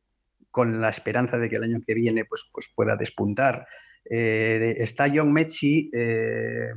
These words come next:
en, en la I R. Eh, es, pues hombre, con un poco de suerte el año que viene volverá.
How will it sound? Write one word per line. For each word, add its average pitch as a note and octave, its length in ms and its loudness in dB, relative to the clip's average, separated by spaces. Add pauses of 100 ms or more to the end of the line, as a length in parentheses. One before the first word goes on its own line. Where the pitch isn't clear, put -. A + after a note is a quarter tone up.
(220)
en, A2 220 -8 (100)
en G#2+ 100 -4
la A2+ 120 0
I A#2 140 2
R. B2 340 2 (340)
Eh, G#2+ 920 0
es, - 400 -6
pues - 160 -10
hombre, A2 240 0
con G#2+ 140 -2
un G#2 40 -2
poco G#2 160 -2
de A#2 60 0
suerte A#2 340 2
el A2+ 120 4
año A2+ 180 2
que A2+ 80 -2
viene A#2 160 2
volverá. A2+ 540 2